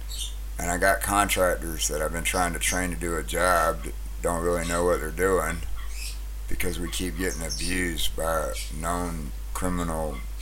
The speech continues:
people in America that are connected to Ukraine.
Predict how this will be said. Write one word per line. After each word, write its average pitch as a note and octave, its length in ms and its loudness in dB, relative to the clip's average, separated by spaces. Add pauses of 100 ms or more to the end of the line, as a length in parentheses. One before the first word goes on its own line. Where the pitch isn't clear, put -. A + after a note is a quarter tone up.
(160)
people E2 420 0
in E2 60 -2
America E2+ 460 2
that D#2 160 -2
are D2+ 40 -2
connected E2 520 -2
to D2+ 100 -4
Ukraine. D2+ 640 0